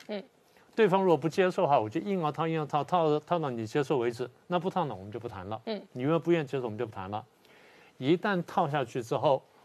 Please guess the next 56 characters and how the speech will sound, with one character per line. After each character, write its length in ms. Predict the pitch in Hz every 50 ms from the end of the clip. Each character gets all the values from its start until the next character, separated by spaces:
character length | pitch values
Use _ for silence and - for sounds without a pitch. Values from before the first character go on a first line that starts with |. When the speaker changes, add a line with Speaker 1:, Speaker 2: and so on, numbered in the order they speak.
| _ _
Speaker 2:
我 140 | - 123
从 200 | 117 120 147 151
这 100 | 156 156
大 220 | 151 156 165 151 139
原 180 | 120 110 113
则 120 | 110 - 113
呢， 120 | 107 107 -
推 180 | - - 175 190
演 140 | 196 165 127
很 120 | 101 101
多 120 | 101 123 131
细 260 | - - - 165 127
节， 260 | 110 - 107 104 110 113 - - - - -
把 140 | _ 127 143
你 80 | 170 175
很 140 | 139 117 113
多 100 | 127 135
人 160 | 139 143 139
算 320 | - - - 208 165 139
死 220 | 120 113 - 113 101
之 100 | 107 131
后， 80 | 123
让 160 | 127 127 123
你 80 | 113 104
无 180 | 92 104 101 113
处 200 | 120 - 139 113
可 160 | - 110 92
逃。 260 | - - 92 90 92 -
Speaker 1:
嗯。 200 | - 202 196 - - _ _ _ - - - - - _
Speaker 2:
所 140 | - - 196
以 40 | 185
定 260 | 185 - 220 190 175
出 160 | - - 180
了 220 | 170 165 147 135 -
一 160 | 185 160 160
个 120 | - 165
中 240 | 143 - 170 170 175
国 160 | 160 139 135
的 120 | 135 143 139
这 140 | 135 139
原 260 | 127 113 113 123 139 147
则 160 | 143 156 139
或 80 | 147
一 120 | 151 147 151
中 220 | 139 - 151 156 147
政 220 | - 180 160 147
策 160 | 139 - 135
之 100 | 120 131
后 180 | 139 135 131 123
呢， 120 | 113 104
我 80 | 101 101
就 100 | 104 135
慢 220 | 135 139 143 139
慢 240 | 131 123 120 113 110
套 220 | - - 123 107
你 180 | 104 104 104 -